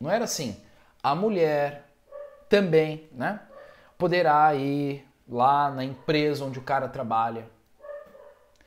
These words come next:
Veja que aqui existe uma hierarquia inafastável. Um pode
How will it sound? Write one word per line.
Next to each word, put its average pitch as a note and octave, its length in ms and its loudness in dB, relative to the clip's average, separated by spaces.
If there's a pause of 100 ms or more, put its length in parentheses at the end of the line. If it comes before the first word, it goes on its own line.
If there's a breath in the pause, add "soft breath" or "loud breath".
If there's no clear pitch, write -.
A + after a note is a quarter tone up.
(600 loud breath)
Veja F3+ 320 0
que D#3+ 160 0
aqui F3+ 200 -2
existe F3 760 -4
uma D#3 560 -2
hierarquia E3+ 1040 0
inafastável. G3+ 1500 -6 (1400)
Um C#3 200 -6
pode G#3+ 600 0